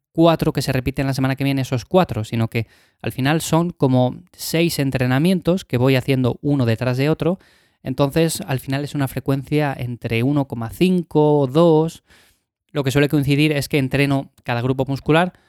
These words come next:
una vez cada cinco días. Entonces, igual coincide, sí, en esa misma semana espalda o en esa misma semana pierna,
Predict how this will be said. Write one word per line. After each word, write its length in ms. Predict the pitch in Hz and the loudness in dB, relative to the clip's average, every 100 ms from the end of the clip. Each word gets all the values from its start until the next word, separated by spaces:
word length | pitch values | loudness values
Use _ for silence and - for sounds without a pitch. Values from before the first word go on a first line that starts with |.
| _ _ _ _ - | _ _ _ _ 0
una 180 | 156 160 | 4 4
vez 160 | 180 | 4
cada 220 | - 131 | 0 -2
cinco 320 | 120 147 127 110 | 0 -2 -2 -4
días. 240 | 110 110 | -6 -6
Entonces, 360 | 131 135 143 131 | -4 -2 -2 -2
igual 260 | 123 127 | 0 0
coincide, 420 | 127 117 131 120 | 0 0 2 0
sí, 160 | 113 123 | 0 -2
en 80 | 117 | -2
esa 120 | 117 | -2
misma 220 | 117 117 | -2 -2
semana 260 | 113 123 127 | -2 0 -2
espalda 380 | - 151 156 165 | 0 0 2 0
o 80 | |
en 60 | 120 | 0
esa 140 | 117 | -4
misma 220 | 120 120 113 | -6 -4 -4
semana 300 | 120 117 117 | -4 -2 0
pierna, 420 | 147 151 165 | 0 0 -2